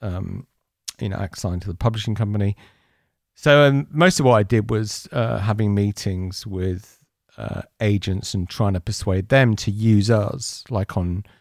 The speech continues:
on newer bands. So we, we did, we had R E M, we had, uh, Cocteau Twins, we had Echo and the Bunnymen, we had,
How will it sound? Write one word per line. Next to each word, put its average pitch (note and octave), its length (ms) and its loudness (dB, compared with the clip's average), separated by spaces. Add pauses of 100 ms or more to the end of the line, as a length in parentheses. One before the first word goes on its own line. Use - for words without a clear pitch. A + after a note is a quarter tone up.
(520)
on G#2 240 2
newer G2+ 300 6
bands. G2+ 480 0
So G#2 440 0 (100)
we, G#3 120 -4
we F3+ 160 0
did, D3+ 260 2
we C3+ 80 6
had C#3 140 6
R B2+ 260 8
E A#2+ 100 8
M, B2 640 4
we A2 140 -2
had, G2 560 0 (160)
uh, B1 260 -6 (100)
Cocteau - 460 -2
Twins, G2 340 0
we G2+ 80 0
had F2+ 120 -2
Echo - 200 -2
and F#2+ 100 0
the F2+ 40 -4
Bunnymen, G2 380 0
we G2 80 2
had, G#2+ 240 2